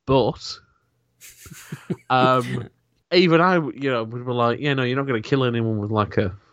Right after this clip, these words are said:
Speaker 1: handle or anything."
Speaker 2: No,
Speaker 1: Huh.
Speaker 2: I think, I'm not sure if it happened at the same time, whether it's, like, blade into him, swing it out of him, hit her with the, the butt, swing the blade back round, kind of.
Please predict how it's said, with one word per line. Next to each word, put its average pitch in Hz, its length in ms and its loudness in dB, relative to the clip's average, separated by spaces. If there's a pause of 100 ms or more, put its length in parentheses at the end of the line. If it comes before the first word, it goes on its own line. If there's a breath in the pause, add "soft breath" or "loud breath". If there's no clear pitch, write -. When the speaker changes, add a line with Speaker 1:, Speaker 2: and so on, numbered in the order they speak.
(100)
Speaker 1:
handle 127 400 -2
or - 140 -8
anything." 117 380 -8 (640)
Speaker 2:
No, 196 140 0
Speaker 1:
Huh. 185 80 2
Speaker 2:
I 147 100 0
think, - 220 -8 (640)
I'm 151 140 -2
not 190 240 -6
sure 180 320 0
if 135 140 -2
it - 80 -4
happened 143 360 -2
at 135 60 0
the 143 80 -2
same 131 340 2
time, 139 360 -2
whether 135 160 2
it's, 127 140 -2
like, 127 240 0 (340 soft breath)
blade 139 420 4
into 135 220 4
him, 135 500 -6 (380)
swing - 360 -6
it 147 160 -10
out 151 160 -8
of 143 100 -10
him, 131 260 -8
hit - 360 -12
her 139 200 -4
with 131 300 -8
the, 135 220 -6 (380 soft breath)
the 143 100 -4
butt, 135 360 -4 (260)
swing 135 340 -6
the 131 80 -4
blade 131 320 -4
back 135 140 -4
round, 131 200 -6
kind 131 320 -4
of. 127 260 -6